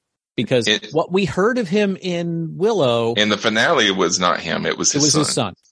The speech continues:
Speaker 1: It was
Speaker 2: Yeah.
Speaker 1: his son did the voiceover. But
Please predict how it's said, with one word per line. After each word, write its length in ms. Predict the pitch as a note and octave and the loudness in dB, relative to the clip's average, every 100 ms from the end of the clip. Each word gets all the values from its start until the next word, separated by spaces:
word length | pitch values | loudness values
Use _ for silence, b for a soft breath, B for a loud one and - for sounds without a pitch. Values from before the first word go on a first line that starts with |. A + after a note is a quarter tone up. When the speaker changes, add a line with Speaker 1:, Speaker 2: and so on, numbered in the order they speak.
| _ - | _ -8
Speaker 1:
It 40 | |
was 80 | A#2 | -4
Speaker 2:
Yeah. 40 | A#2 | -2
Speaker 1:
his 80 | - | -2
son 340 | A#2+ A2 G#2 | -2 -4 -6
did 160 | - G2+ | -6 -4
the 60 | G#2 | -4
voiceover. 540 | G#2+ G2 G#2 G2+ F#2+ - B B B - | -2 -2 -4 -6 -8 -12 B B B -4
But 340 | D3 A3 - | 0 0 0